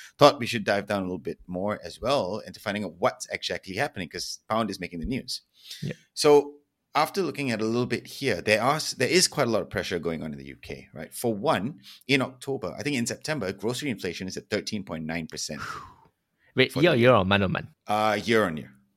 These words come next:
Speaker 2: Okay.
Speaker 1: Not month on month. Month on month
Speaker 2: Yeah,
Speaker 1: is
Speaker 2: it's still
Speaker 1: four percent.
Speaker 2: bad, but yeah. <laughs>
Speaker 1: Month on month, four percent is massive, dude.
Speaker 2: Yes. <laughs> Still bad, still bad.
Speaker 1: Yes, yes. This is year on year, right? Um, now, that's, that's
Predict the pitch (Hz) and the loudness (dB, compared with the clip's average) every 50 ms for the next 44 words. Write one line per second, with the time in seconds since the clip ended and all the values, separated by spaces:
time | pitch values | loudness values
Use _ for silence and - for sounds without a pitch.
0 | _ _ - 110 101 104 - - - 110 107 95 87 87 78 71 67 71 69 - | _ _ 2 2 2 0 -4 -4 0 0 2 2 2 0 -2 -2 -6 -8 -12 -14
1 | - - _ - 120 131 139 127 117 113 95 92 - - 80 - 160 131 107 87 | -18 -16 _ 6 6 8 8 8 8 6 4 4 2 -2 6 6 8 8 8 6
2 | - - - 80 85 87 - - - - - - - - - - - - - - | 6 2 -4 -6 -6 -6 -6 -8 -8 -6 -6 -6 -8 -4 -4 -2 -2 -2 -6 -8
3 | - - - - 135 165 196 220 214 180 196 202 196 202 202 202 202 151 143 - | -12 -16 -6 8 12 12 12 12 12 12 12 12 12 12 12 12 12 8 12 12
4 | 185 175 170 143 107 117 123 127 131 - - 175 170 160 135 - - - 147 151 | 12 12 12 10 8 8 8 8 8 8 10 10 10 10 8 4 4 6 8 8
5 | 165 - - - - - - - 381 - - - 440 440 - 392 370 381 440 - | 8 8 6 4 0 0 6 6 6 8 10 10 10 10 10 8 8 8 8 6
6 | 392 370 - 277 233 247 - - 151 - - - - - - - - - - - | 4 4 4 4 4 4 6 6 6 6 4 2 4 2 0 0 2 2 0 0
7 | - - - - - - - - 415 - - - - 349 - - _ - - - | 0 0 -4 -6 -6 -6 0 0 0 0 0 -4 -4 -4 -4 -4 _ -8 -8 -6
8 | _ - - - _ _ - - - - - - - - - - - _ 120 123 | _ -8 -8 -8 _ _ -12 -12 -8 -6 -4 -2 -2 -2 -4 -6 -4 _ 6 6
9 | 120 - - - - - - - - - 113 127 127 135 127 120 120 113 95 82 | 6 6 2 0 -2 -2 -6 -8 -6 -4 -2 0 0 0 2 4 6 6 4 4
10 | - - - - _ - - - - - _ _ - 110 123 151 156 - - - | -2 -8 -14 -16 _ -20 -20 -20 -20 -20 _ _ 2 4 4 4 4 0 -6 -18
11 | - - _ _ 113 113 113 113 110 107 104 104 107 107 107 - - 120 127 127 | -20 -20 _ _ 8 10 12 12 10 8 6 2 0 0 -2 0 8 12 12 12
12 | 123 117 117 - - - _ _ _ _ _ _ 127 151 170 - - - - - | 12 10 8 4 -2 -10 _ _ _ _ _ _ 4 4 4 4 2 0 0 0
13 | - - - 175 175 175 - - - - | -2 4 6 6 6 6 2 -4 -6 -8